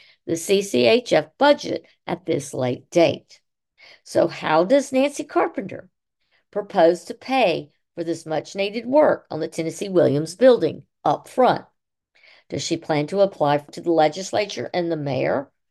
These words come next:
The state is broke,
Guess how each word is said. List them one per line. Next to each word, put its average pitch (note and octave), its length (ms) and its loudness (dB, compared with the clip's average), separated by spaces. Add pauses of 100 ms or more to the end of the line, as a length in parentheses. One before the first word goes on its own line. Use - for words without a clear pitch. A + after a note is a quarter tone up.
(2000)
The F3+ 120 4
state C#4 360 4
is D#3 120 -6
broke, A2 340 -6